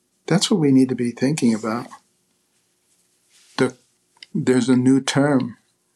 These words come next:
that, uh, has been coined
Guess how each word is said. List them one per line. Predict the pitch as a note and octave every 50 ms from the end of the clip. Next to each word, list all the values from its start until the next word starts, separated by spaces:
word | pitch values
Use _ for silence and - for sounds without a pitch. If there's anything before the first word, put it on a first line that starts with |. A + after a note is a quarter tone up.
| _ _ _ _ _ _ - - - - _ _ _ - - - -
that, | A#2 A2+ B2+ B2 A#2+ A2+ A2 - - A#2+
uh, | A2+ A2+ A2+ A2+ A2+ A2+ A2+ - _ _ _ _ _ _ _ _ _ _ _ _ _ _
has | - C3+ B2+ A#2+ A2
been | - B2 A#2 A#2 A2
coined | A2+ - - - D3+ D3 C3+ A#2+ G#2+ G#2 G#2+ A2 G#2+ -